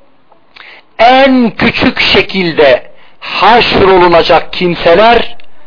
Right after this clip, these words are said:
kibirli kimselerdir. Kibirli, yani kendini beğenen, kendisini üstün gören. Bunun sebebi ne olursa olsun, yani bu kişi hangi sebeple kibirleniyor olursa olsun,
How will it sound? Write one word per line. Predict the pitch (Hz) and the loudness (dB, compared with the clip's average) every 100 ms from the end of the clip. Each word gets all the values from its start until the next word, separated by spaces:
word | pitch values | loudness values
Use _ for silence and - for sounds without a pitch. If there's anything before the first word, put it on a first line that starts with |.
| - - - | -20 -20 -18
kibirli | - 165 160 160 151 202 | -10 -6 -2 -2 0 -2
kimselerdir. | 151 120 120 104 98 - - - - - _ _ _ _ _ _ _ - | -4 -6 -4 -2 -2 -6 -20 -20 -20 -20 _ _ _ _ _ _ _ -14
Kibirli, | 120 123 127 151 151 104 | -10 -4 -4 0 0 2
yani | 127 131 | 0 0
kendini | 127 135 139 147 165 | -2 -4 -2 -2 0
beğenen, | 135 135 131 151 123 85 - - - - | 2 4 4 2 0 -6 -16 -20 -20 -8
kendisini | 139 139 139 135 170 | -2 -2 -2 -6 -2
üstün | 208 190 - - 180 139 | -2 -2 -6 -2 -2 0
gören. | 117 104 87 - - - - | -2 -2 -6 -12 -20 -20 -20
Bunun | 135 233 254 285 | -6 0 2 0
sebebi | - 240 220 220 247 226 | 0 0 2 2 2 2
ne | 277 - - 208 | 2 0 2 2
olursa | 196 190 - 160 | 2 -2 0 0
olsun, | 147 131 - 107 82 - - - - - - | 2 -2 -4 -16 -16 -20 -20 -20 -20 -20 -16
yani | 160 226 226 180 | 0 2 2 2
bu | 185 - | -2 -2
kişi | 262 - 175 160 - - - - | -2 -2 -2 -4 -10 -20 -20 -20
hangi | - - 190 233 262 247 202 214 | -16 -6 0 2 2 0 -2 -4
sebeple | - 196 220 226 196 190 | 0 2 2 0 0 -2
kibirleniyor | - 170 180 160 175 175 208 196 | -2 -4 -2 0 0 2 2 2
olursa | - 160 151 139 139 | 2 0 0 -2 -2
olsun, | 135 123 107 - 98 | -2 -2 -4 -12 -14